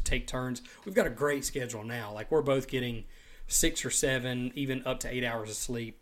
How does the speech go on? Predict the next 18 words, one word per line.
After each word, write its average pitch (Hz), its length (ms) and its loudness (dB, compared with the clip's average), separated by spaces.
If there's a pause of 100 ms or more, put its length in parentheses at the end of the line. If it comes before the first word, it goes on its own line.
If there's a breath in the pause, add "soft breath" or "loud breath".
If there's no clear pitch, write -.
just - 180 -6
kind 123 160 -2
of 107 80 -8
broken 117 320 -4
up 120 180 -6
throughout 117 240 -4
the 113 60 -8
night 107 240 -6
now. 110 300 -6
So 104 260 -8 (400 loud breath)
that's 147 240 2
much 131 220 -2
better. 107 400 0 (420 soft breath)
And 139 440 4
we 135 140 0
kind 156 300 4
of 135 60 4
know 123 440 2